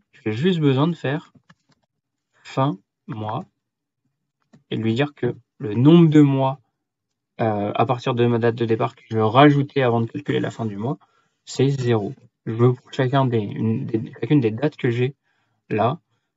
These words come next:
faire, euh, obtenir juste la date de la fin du mois. Je fais ça, et là j'ai exactement les bons résultats. Trente et un janvier,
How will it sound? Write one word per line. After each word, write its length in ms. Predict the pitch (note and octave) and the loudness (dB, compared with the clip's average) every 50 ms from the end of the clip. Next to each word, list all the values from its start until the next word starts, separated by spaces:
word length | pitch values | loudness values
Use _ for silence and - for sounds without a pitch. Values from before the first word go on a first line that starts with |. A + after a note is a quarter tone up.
| _ _ _ _ _ | _ _ _ _ _
faire, 380 | - A2+ G#2+ A#2+ D3+ - - _ _ _ _ _ _ _ _ _ _ _ _ _ - - | 2 2 2 2 0 -6 -12 _ _ _ _ _ _ _ _ _ _ _ _ _ -12 -8
euh, 600 | G#2 G2+ G#2 G#2 G2+ G2+ G2+ G2 G2 G2 G2 G2 - - - - - - - - - _ _ _ _ - - _ _ _ _ _ _ _ _ _ _ - | -6 -6 -6 -4 -4 -4 -6 -6 -6 -6 -8 -8 -8 -10 -10 -12 -14 -16 -18 -20 -20 _ _ _ _ -14 -14 _ _ _ _ _ _ _ _ _ _ -4
obtenir 400 | - A#2+ - - A#2+ B2+ C#3 C#3 | -4 -2 0 2 2 2 0 0
juste 260 | A#2+ A#2+ C#3 D3 - | 0 0 0 0 0
la 100 | C3 A2 | -2 -2
date 160 | - A2+ C3 | -2 -2 -2
de 100 | C#3 C3 | 0 0
la 120 | A#2+ A2 G2+ | 0 0 0
fin 140 | - B2 B2 | -2 -4 -4
du 120 | A#2+ A2+ | -4 -4
mois. 200 | G2+ F#2+ - - _ _ _ _ _ _ _ _ _ _ | -4 -8 -10 -12 _ _ _ _ _ _ _ _ _ _
Je 120 | - - | -20 -14
fais 160 | - - B2 | -8 -6 -6
ça, 300 | A2+ - A2+ A2+ - F#3+ - _ _ _ _ _ _ _ _ _ _ _ _ _ _ _ _ _ _ _ _ _ _ _ _ _ _ _ _ - | -4 -2 -2 -4 -4 -6 -10 _ _ _ _ _ _ _ _ _ _ _ _ _ _ _ _ _ _ _ _ _ _ _ _ _ _ _ _ -6
et 80 | A2 | -4
là 120 | G#2+ G#2+ A#2+ | -2 -2 -2
j'ai 200 | A#2+ A2+ G2+ - - | -2 -4 -6 -2 -2
exactement 480 | A#2 B2+ C3 C#3 B2+ - - - A#2+ A#2 | 0 0 2 0 -2 -2 -4 -8 -6 -4
les 100 | A2+ A2 | -4 -4
bons 160 | G#2+ G#2+ G#2 | -4 -6 -6
résultats. 400 | G#2 G2 G2 F#2 - - - - - _ _ _ _ | -8 -8 -10 -12 -14 -16 -18 -20 -20 _ _ _ _
Trente 280 | - - - A#2 - - | -10 -6 -6 -6 -4 -6
et 40 | |
un 120 | G#2+ G#2 G2+ | -8 -8 -8
janvier, 340 | G#2 G2 F#2+ G2 G#2+ D3 | -10 -10 -10 -8 -8 -8